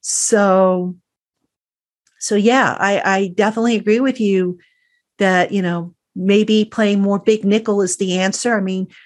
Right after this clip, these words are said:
the Giants are, aren't really in their base defensive pa-,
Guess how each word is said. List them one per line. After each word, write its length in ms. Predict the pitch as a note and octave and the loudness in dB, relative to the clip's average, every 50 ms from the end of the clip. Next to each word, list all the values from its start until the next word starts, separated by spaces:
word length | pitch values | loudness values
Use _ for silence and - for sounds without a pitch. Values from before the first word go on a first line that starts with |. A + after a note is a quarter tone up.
| - _ - | -20 _ -10
the 60 | G#3 | -6
Giants 400 | E3 - A3 G#3+ B3+ C4 B3 - | -2 0 2 2 2 2 2 2
are, 180 | A3 G3+ - - - | 0 0 0 0 -2
aren't 340 | G3+ G3 G3+ G3 F#3 - | 0 0 2 0 0 -2
really 280 | G3 G3+ G3+ G3 G3 G#3 | 0 0 2 2 2 2
in 100 | F#3+ F#3 | 2 0
their 100 | F#3 F#3 | -2 -2
base 320 | E3+ F#3 F#3+ G#3 G#3 - | 0 0 0 0 0 -4
defensive 540 | - - G3+ G3+ - - G3 F3+ - - - | -4 -4 -4 -4 -4 -4 -6 -4 -4 -6 -6
pa-, 220 | - G3 F#3+ - | -6 -6 -6 -6